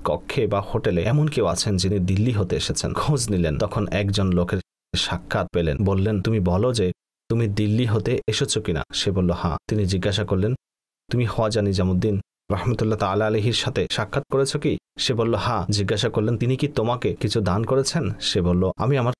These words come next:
কন্যাদের সাহায্যের জন্য তার নিকট গিয়েছিলাম। হযরত আমাকে তার নিজের নালাইন দান করলেন। আল্লাহ, আল্লাহ। মুরিদ হলে এমন হওয়া উচিত। তিনি বললেন, "নালাইনগুলো আমাকে দাও।" এবং আমার নিকট যা কিছু রয়েছে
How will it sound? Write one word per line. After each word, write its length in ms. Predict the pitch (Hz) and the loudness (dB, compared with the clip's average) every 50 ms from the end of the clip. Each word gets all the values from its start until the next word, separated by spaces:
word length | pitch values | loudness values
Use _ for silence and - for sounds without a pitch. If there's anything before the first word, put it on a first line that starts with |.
| _ _ _ _ _ _ _ _ _ - | _ _ _ _ _ _ _ _ _ -2
কন্যাদের 340 | 117 107 107 107 107 107 | -2 0 0 0 0 0
সাহায্যের 460 | 104 - - 110 101 110 113 131 139 143 | 0 0 0 0 0 0 0 0 -2 0
জন্য 340 | 135 120 110 101 92 87 90 | 0 0 0 0 0 0 0
তার 140 | 104 95 98 | 0 0 0
নিকট 520 | 101 104 98 - 110 98 92 - - - | 0 0 0 0 -2 -2 -4 -4 -6 -4
গিয়েছিলাম। 440 | - 95 90 87 - - 98 82 76 - | -2 0 0 0 -2 -2 -2 -2 -2 0
হযরত 300 | 123 110 101 110 107 107 | 0 0 0 0 0 0
আমাকে 240 | 101 101 104 107 107 | 0 0 0 -2 -2
তার 180 | - - 107 - 123 | -2 -2 -4 -2 0
নিজের 300 | 113 110 104 110 113 104 | 0 0 2 2 0 2
নালাইন 440 | 98 92 87 87 92 101 107 104 | 2 2 2 2 2 2 2 2
দান 220 | 87 87 85 85 82 | 2 2 0 0 0
করলেন। 340 | - 85 82 80 82 82 90 - | 0 0 0 0 0 0 0 0
আল্লাহ, 380 | 95 87 82 87 90 90 - | 0 0 2 0 0 -2 -2
আল্লাহ। 260 | 104 90 80 67 71 139 | -4 -2 -2 0 0 2
মুরিদ 240 | 143 151 175 175 | 2 2 0 0
হলে 220 | - - 156 156 - | 0 0 0 0 0
এমন 260 | - 101 107 131 139 | 0 0 0 0 0
হওয়া 220 | 98 104 98 85 78 | 0 0 0 2 0
উচিত। 260 | 80 - - - - - _ _ _ _ _ _ _ _ _ _ _ _ _ - | 0 -2 -2 -4 -6 -8 _ _ _ _ _ _ _ _ _ _ _ _ _ -2
তিনি 140 | 147 160 147 | 0 0 2
বললেন, 300 | 131 123 131 151 175 175 - 139 | 2 2 2 0 0 -2 0 0
"নালাইনগুলো 600 | 123 113 117 127 147 156 160 143 143 147 151 127 | 0 0 2 2 2 2 2 2 2 2 2 2
আমাকে 300 | 98 98 98 92 98 87 | 2 0 0 0 0 0
দাও।" 300 | 87 80 73 - 82 - - _ _ _ _ _ _ _ - | 0 0 -2 -2 -4 -6 -10 _ _ _ _ _ _ _ -4
এবং 220 | 104 101 107 107 110 - | 0 0 0 0 -2 -4
আমার 260 | - 101 104 110 120 | -4 -2 0 0 2
নিকট 300 | 123 117 110 - 107 87 - 117 | 2 0 0 -2 -2 -4 -2 -2
যা 300 | 104 - 123 113 127 - | -2 -2 -2 -2 -2 -2
কিছু 180 | - 127 - 120 | -2 -2 0 0
রয়েছে 340 | 95 87 87 87 - - | 2 2 2 0 0 -2